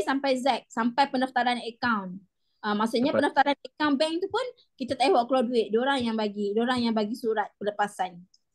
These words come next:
Speaker 2: Lepas tu dia ada follow up juga macam P N B?
Speaker 1: So far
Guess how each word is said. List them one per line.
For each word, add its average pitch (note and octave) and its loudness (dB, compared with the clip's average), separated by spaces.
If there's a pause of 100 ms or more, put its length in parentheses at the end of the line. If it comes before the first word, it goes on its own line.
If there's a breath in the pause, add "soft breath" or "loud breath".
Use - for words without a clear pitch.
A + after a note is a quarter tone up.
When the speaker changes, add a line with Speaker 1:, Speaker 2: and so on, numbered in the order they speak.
(1120)
Speaker 2:
Lepas A#2 -8
tu - -6
dia D3 2
ada C#3 0
follow C#3 0
up A#2 0
juga B2 -4 (120)
macam G#2+ -8
P G2+ -10
N G#2+ -2
B? G2 -4 (600)
Speaker 1:
So D#4 2
far C#4+ 4